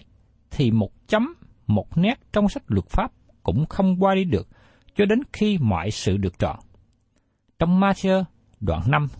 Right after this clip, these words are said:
câu mười tám. Thưa các bạn, sự đoán phạt của Đức Chúa Trời được loan báo trước. Các bạn cần tìm nơi để tránh khỏi sự đoán phạt đó.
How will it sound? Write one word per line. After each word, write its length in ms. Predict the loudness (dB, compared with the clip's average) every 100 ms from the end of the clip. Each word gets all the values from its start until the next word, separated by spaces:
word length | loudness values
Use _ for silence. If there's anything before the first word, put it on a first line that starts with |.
| -14
câu 120 | -4
mười 160 | -2 -2
tám. 240 | -2 -2 -4 _ _ _ _ _ _ _ _ _ _ _ _ _ _ _ -2
Thưa 120 | -2
các 240 | -2 -4 -2
bạn, 200 | -2 -4 -16 -20 _ _ _ _
sự 160 | -4 0
đoán 260 | 2 0
phạt 240 | -2 -2 -2
của 80 | -2
Đức 140 | -6 -6
Chúa 100 | -8 0
Trời 300 | 2 2 0 -4
được 260 | -4 -2 0
loan 300 | 2 2 2
báo 280 | 2 0 -4 -16 _ _ _ -4
trước. 160 | -4 -4 -8 _ _ _ _ _ _ _ -6
Các 220 | -6 -2
bạn 240 | -2 -2 -2
cần 200 | 0 0
tìm 340 | 0 0 0 2
nơi 260 | 0 -2 -8 _ _
để 140 | -6 -6 -4
tránh 160 | -6
khỏi 280 | -4 -6 -4 -4
sự 220 | -2 -2
đoán 180 | -2 -2
phạt 180 | -4 -2
đó. 160 | -2